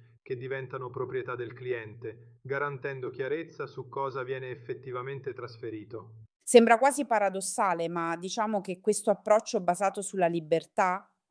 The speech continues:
Speaker 2: aiuta a costruire relazioni più durature. Perché?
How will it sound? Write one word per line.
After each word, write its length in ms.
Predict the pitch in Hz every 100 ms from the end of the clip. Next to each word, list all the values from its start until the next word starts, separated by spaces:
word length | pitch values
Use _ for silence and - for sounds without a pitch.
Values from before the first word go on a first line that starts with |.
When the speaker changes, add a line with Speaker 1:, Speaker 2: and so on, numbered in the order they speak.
| _
Speaker 2:
aiuta 840 | 185 190 196 190 190 185 190 - _ _ _
a 140 | 175
costruire 680 | - 185 - 202 196 185 185
relazioni 840 | 180 175 180 - 196 185 185 185
più 180 | 190 190
durature. 880 | 165 190 190 165 160 151 151 156 - _ _ _ _ _ _ _ _ _
Perché? 600 | 214 202 - 170 285